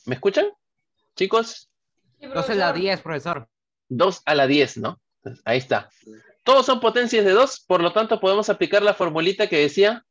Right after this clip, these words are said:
Speaker 1: el primer término, que es uno, por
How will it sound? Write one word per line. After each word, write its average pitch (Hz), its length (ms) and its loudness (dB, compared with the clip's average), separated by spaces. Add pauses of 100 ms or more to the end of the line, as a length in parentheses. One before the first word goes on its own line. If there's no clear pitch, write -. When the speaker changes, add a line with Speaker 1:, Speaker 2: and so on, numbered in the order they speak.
(100)
Speaker 1:
el 151 200 0
primer 202 340 0
término, 220 420 2
que 147 220 0
es - 220 -6
uno, 240 460 0 (680)
por 220 420 2